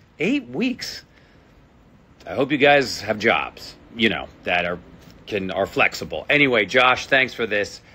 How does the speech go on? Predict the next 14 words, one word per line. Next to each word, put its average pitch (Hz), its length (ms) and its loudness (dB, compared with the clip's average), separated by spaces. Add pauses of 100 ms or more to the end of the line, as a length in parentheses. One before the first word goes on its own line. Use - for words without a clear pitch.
(100)
Have 170 220 0
a 170 60 4
great 151 260 4
tournament, 131 420 2
guys. 117 560 2 (320)
This 143 240 -2
was 113 720 2 (120)
Joel 123 300 2
McHale 110 500 0
saying, 107 600 -2 (560)
"Flippy 160 300 2
Nips 151 240 0
Grand 151 360 4
Prix, 139 460 4